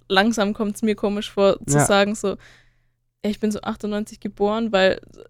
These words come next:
Speaker 1: jetzt doch auch die Jüngeren so langsam erwachsen werden. Auch total strange. Ich war nämlich das letzte Mal,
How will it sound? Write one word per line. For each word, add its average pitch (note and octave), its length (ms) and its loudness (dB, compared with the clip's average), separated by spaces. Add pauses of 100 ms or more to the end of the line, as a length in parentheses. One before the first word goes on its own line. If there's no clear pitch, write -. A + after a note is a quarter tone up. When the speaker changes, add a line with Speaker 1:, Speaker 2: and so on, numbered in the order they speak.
(140)
Speaker 1:
jetzt G#3 320 2
doch A3 140 2
auch - 180 -2
die A3 180 0
Jüngeren A3+ 540 -2 (180)
so - 160 -14
langsam G3 480 -8
erwachsen G3 480 -8
werden. A#3+ 340 -6 (100)
Auch G3+ 100 -10
total G3 320 -6
strange. G3 340 -4
Ich - 140 -18
war G3 160 4
nämlich G3+ 260 -4
das - 60 -14
letzte G3 240 -6
Mal, G3 240 -8